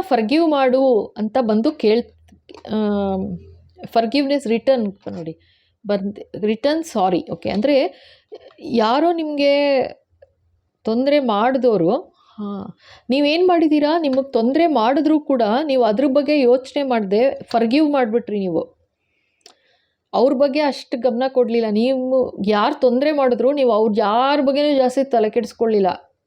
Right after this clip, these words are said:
ಮಾಡಿದೀರಾ, ನಿಮ್, ನಿಮ್ ಹಣೆ ಬರ ನೀವು ಅನುಭವಿಸ್ಕೋತೀರಾ ಬಿಡಿ ಅಂತ ನೀವು ಸುಮ್ನಾಗ್ಬಿಟ್ರಿ. ಓಕೆ, but ಅದ ಅಪಾಲಜಿ ಕೇಳಕ್ಕೆ, ಕ್ಷಮೆ ಕೇಳಕ್ಕೆ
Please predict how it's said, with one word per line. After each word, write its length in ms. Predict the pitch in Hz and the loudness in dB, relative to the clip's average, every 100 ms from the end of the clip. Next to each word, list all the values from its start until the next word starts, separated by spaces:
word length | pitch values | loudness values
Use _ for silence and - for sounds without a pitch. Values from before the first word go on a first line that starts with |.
| _ _ _ - | _ _ _ -4
ಮಾಡಿದೀರಾ, 640 | 214 247 269 262 254 269 | 0 2 2 2 2 2
ನಿಮ್, 240 | 262 240 240 | 2 0 2
ನಿಮ್ 180 | 247 233 | 2 2
ಹಣೆ 180 | 220 | 2
ಬರ 140 | 240 254 | 2 2
ನೀವು 180 | 254 233 | 2 2
ಅನುಭವಿಸ್ಕೋತೀರಾ 580 | 208 220 - 240 226 196 | 0 0 -2 -2 0 -2
ಬಿಡಿ 300 | 190 202 196 | 0 0 -2
ಅಂತ 220 | 180 247 | -2 -2
ನೀವು 160 | 269 233 | 0 0
ಸುಮ್ನಾಗ್ಬಿಟ್ರಿ. 840 | 208 220 233 202 196 170 - _ _ - - | 0 0 2 0 -2 -4 -6 _ _ -12 -10
ಓಕೆ, 420 | 180 262 247 - _ _ _ _ _ _ - | -2 0 0 -4 _ _ _ _ _ _ -4
but 340 | 240 262 - 196 240 370 _ _ _ _ _ _ _ _ _ _ _ _ _ _ _ _ _ _ _ _ _ _ _ _ _ - | -2 -2 -4 -4 -4 -6 _ _ _ _ _ _ _ _ _ _ _ _ _ _ _ _ _ _ _ _ _ _ _ _ _ -4
ಅದ 180 | 226 294 311 | 0 0 0
ಅಪಾಲಜಿ 600 | 208 - 294 320 320 302 | -2 0 2 2 2 -2
ಕೇಳಕ್ಕೆ, 460 | 294 262 247 233 190 | 0 2 2 0 -2
ಕ್ಷಮೆ 460 | - - 254 311 | -2 0 2 2
ಕೇಳಕ್ಕೆ 800 | 349 311 294 277 311 403 - _ | 0 0 -2 -2 -2 -4 -6 _